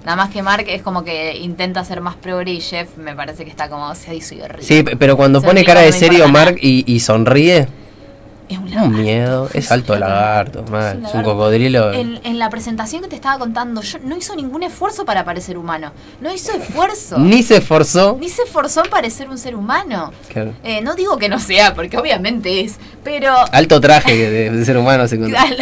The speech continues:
Speaker 1: alto traje de ser humano. Yo no <coughs> comprendo cómo el tipo,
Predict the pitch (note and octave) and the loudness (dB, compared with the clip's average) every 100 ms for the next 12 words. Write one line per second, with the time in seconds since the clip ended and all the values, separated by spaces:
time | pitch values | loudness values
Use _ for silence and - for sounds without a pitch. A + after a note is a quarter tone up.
0 | C4 D#4 F4+ E4 A3 A#3+ F4 A3+ G#3 G3 | 0 0 -4 -6 -4 -4 -4 -8 -8 -10
1 | A3+ B3+ A#3+ - - - - G#3+ A#3 B3+ | -10 -6 2 4 4 4 2 0 -4 -6
2 | D4 D4+ A#3+ A3 F#3+ F#3 F#3+ D#3 | -4 -4 -4 -6 -6 -8 -10 -8